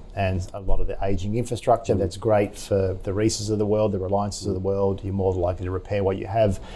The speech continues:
Speaker 1: rather than to buy a new house. Australia, on the other hand,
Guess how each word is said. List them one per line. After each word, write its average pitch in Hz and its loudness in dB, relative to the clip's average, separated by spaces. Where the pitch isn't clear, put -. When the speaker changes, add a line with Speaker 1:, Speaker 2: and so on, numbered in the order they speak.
Speaker 1:
rather 101 2
than 98 0
to - -6
buy 92 2
a - 0
new 92 -2
house. - -8
Australia, 160 4
on 127 0
the 113 0
other 104 4
hand, 101 2